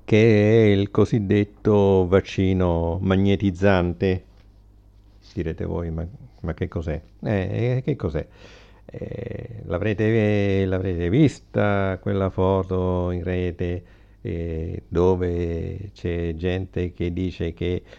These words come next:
dopo essersi vaccinata è diventata magnetico e attrae metallico e si fa fotografare con una mo-,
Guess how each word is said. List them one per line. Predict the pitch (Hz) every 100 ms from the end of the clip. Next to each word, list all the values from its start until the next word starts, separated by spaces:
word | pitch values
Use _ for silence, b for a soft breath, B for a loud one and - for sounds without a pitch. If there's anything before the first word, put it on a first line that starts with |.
| B
dopo | 95 98 95
essersi | - 90 - 92 87 85
vaccinata | 85 85 98 90 87 87 90 87 - B B -
è | 90
diventata | 87 90 90 87 90 90 87
magnetico | 87 87 98 98 92 90
e | 87
attrae | 85 90 87 87
metallico | 87 90 101 101 98 98 - 101
e | 92
si | 90 87
fa | - 90
fotografare | 95 90 87 85 92 92 87
con | 85
una | 82 85
mo-, | 85 90